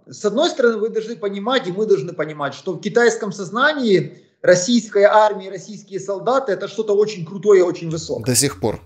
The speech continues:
Speaker 1: Очень качественное. В китайском сознании.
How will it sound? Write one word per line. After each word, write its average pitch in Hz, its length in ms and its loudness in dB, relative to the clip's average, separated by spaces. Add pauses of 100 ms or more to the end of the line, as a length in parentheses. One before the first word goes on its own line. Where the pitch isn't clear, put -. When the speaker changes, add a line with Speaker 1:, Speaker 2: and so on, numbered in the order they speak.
(160)
Speaker 1:
Очень 202 300 8
качественное. - 640 0 (880)
В - 60 -10
китайском 196 460 6
сознании. 135 600 -12